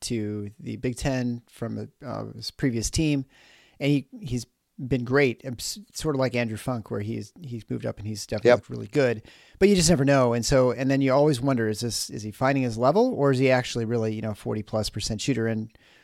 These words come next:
Speaker 2: Well, a-, and here's the other thing. You know, by this point, earlier in the season, he's still new to the league. Um, you know, people are figuring him out.
Speaker 1: Right.
Speaker 2: By now, they figured him out.
Speaker 1: <laughs> Yeah.
Speaker 2: You know,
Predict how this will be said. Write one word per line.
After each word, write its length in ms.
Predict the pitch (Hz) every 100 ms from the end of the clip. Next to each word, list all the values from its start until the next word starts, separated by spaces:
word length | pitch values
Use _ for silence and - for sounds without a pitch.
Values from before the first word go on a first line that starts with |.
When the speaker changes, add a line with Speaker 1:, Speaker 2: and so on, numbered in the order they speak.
| _ - - - -
Speaker 2:
Well, 340 | 320 311 - - _ -
a-, 180 | 208 214
and 120 | 214
here's 300 | - 277 240
the 120 | 226
other 180 | 226 175
thing. 440 | - 247 143 104 - _ -
You 140 | 143
know, 280 | 143 143 143 -
by 220 | 135 147
this 260 | 165 294 -
point, 480 | - 135 120 117 _
earlier 400 | 202 285 269 214
in 120 | 175 151
the 80 |
season, 680 | 127 - 139 120 113 104 95 _ _ _ _ _
he's 240 | - 208 -
still 240 | 214 185
new 260 | 165 156 147
to 60 |
the 120 | 123 117
league. 540 | 123 131 135 127 - - _ _ _ _ -
Um, 400 | 131 127 123 - _ _ _ _ _ _ _ _
you 100 | 147
know, 120 | 131
people 360 | 117 202 - 160
are 60 | 135
figuring 520 | - 151 143 135 120
him 140 | 117
out. 300 | 117 104 - - _ _
Speaker 1:
Right. 220 | 143 117 - - 135
Speaker 2:
By 200 | 156 170
now, 340 | 208 254 208
they 140 | 160
figured 400 | 139 185 143 135
him 120 | 117 151
out. 260 | 110 73 -
Speaker 1:
<laughs> 60 | 190 -
Yeah. 80 | 226 - _
Speaker 2:
You 100 | 127
know, 280 | 117 123